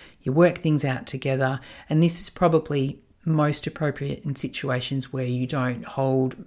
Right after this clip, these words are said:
major assets, you don't have kids. There are even online options where consent orders are drafted and submitted to the court and divorce applied for,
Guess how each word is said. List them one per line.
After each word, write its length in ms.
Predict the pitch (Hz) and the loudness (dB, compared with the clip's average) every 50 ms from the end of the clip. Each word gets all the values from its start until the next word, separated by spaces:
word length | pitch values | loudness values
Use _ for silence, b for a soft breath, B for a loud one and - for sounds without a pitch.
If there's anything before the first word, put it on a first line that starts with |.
| - 202 | -12 -8
major 560 | 196 147 147 135 139 143 143 131 - 135 131 - | -4 -2 -2 -2 -2 -2 -4 -4 -4 -6 -6 -4
assets, 680 | - 147 139 - - - 139 135 - - - - - - | -4 -4 -2 -2 -2 -2 -2 -4 -4 -6 -6 -8 -6 -6
you 60 | 151 | -4
don't 220 | 135 143 127 135 131 | -2 -2 -2 -2 -4
have 280 | - - 131 - - | -6 -10 -14 -14 -14
kids. 640 | - - - - 170 170 160 151 147 151 - - - B B B B B B B B | -14 -6 -2 2 4 4 4 2 2 0 -2 -4 -4 B B B B B B B B
There 120 | 170 165 | 2 2
are 100 | 160 - | 2 2
even 320 | - 190 202 196 220 202 202 | 4 4 6 6 6 6 4
online 420 | - 170 160 160 151 147 147 143 | 4 2 2 2 2 2 0 0
options 640 | 156 143 - - - - 147 139 135 135 131 - - | 0 -4 -4 -4 -4 -4 -2 -2 0 0 -2 -2 -4
where 460 | 156 151 139 135 139 139 139 135 123 B B B B B B - | -4 -4 -2 -2 -2 -2 -2 -4 -4 B B B B B B -6
consent 520 | - 151 143 - - - 139 139 127 - | -2 0 0 0 0 0 0 -2 -2 0
orders 320 | 131 131 131 131 123 - | 0 0 2 0 0 -4
are 40 | 131 | -4
drafted 580 | 131 - 139 123 120 120 - - - - 135 123 | -6 -4 -4 -4 -4 -6 -8 -10 -12 -14 -14 -14
and 180 | - - - | -14 -8 -2
submitted 720 | - - - 123 131 135 139 135 131 135 135 135 - - - _ - - | 0 0 0 0 -4 -6 -6 -4 -4 -4 -6 -6 -10 -12 -20 _ -18 -14
to 120 | - - 131 | -12 -10 -8
the 80 | - | -8
court 520 | - - - - - 131 131 139 156 - - - | -10 -10 -8 -2 0 0 0 0 -2 -6 -8 -8
and 160 | 131 127 135 | -8 -8 -6
divorce 460 | 131 139 135 - 127 - - - - | -6 -8 -10 -8 -8 -6 -4 -4 -4
applied 380 | 113 - - - 139 143 151 147 | -6 -6 -10 -10 -10 -10 -10 -10
for, 320 | - - - 69 - - | -10 -10 -8 -8 -8 -10